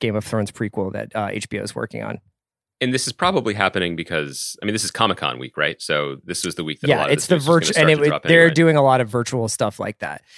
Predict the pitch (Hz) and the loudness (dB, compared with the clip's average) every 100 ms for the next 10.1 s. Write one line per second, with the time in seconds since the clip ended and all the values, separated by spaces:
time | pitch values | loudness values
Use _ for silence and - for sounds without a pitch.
0 | - - 180 165 156 156 160 165 175 180 | -14 0 6 6 6 6 8 8 8 6
1 | 170 151 139 143 147 139 120 - 196 - | 4 0 4 4 4 0 0 4 4 4
2 | 147 127 120 113 - - _ _ - 156 | 0 2 2 0 -4 -12 _ _ 2 4
3 | 143 151 151 135 127 120 110 - - 139 | 4 6 6 6 2 0 -4 -2 2 2
4 | 123 123 113 107 131 117 117 123 117 107 | 2 -2 -2 -2 0 2 2 0 -4 -6
5 | 107 107 - 113 104 104 117 113 - - | -8 -8 -4 -2 -2 -4 -6 -8 -10 -16
6 | 95 90 76 151 120 123 123 113 101 104 | -14 -12 -6 -4 -2 -4 -4 -6 -4 -4
7 | 110 101 98 101 - 175 180 127 107 - | -2 -4 -4 -4 2 4 4 0 -4 -6
8 | 110 101 - - 117 131 _ _ _ _ | -6 -6 -10 -4 -2 -4 _ _ _ _
9 | _ _ _ - _ _ _ - 107 104 | _ _ _ -20 _ _ _ 0 4 6
10 | 107 | 4